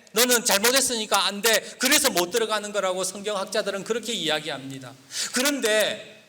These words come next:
솔직히 자격을 따진다면요,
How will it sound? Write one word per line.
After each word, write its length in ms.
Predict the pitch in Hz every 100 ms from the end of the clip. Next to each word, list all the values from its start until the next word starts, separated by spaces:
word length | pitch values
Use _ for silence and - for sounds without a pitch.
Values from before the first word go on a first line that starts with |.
| _
솔직히 520 | - 311 269 320 294
자격을 400 | 262 277 294 262
따진다면요, 1040 | 254 240 254 247 226 214 208 220 220 151 107